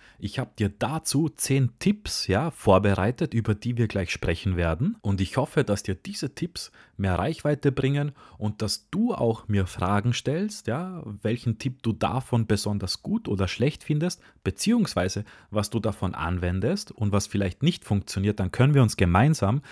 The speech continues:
das Problem ansehen, analysieren und es besser machen.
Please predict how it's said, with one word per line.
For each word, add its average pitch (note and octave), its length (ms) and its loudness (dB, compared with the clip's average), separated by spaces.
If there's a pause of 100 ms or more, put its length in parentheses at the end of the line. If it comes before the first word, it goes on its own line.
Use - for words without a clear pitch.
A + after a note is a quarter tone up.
(220)
das - 160 2
Problem G#2 540 2
ansehen, G#2+ 680 0
analysieren F#2+ 840 -2 (160)
und F#2 100 0
es F2+ 120 0
besser - 360 2
machen. D#2+ 280 -6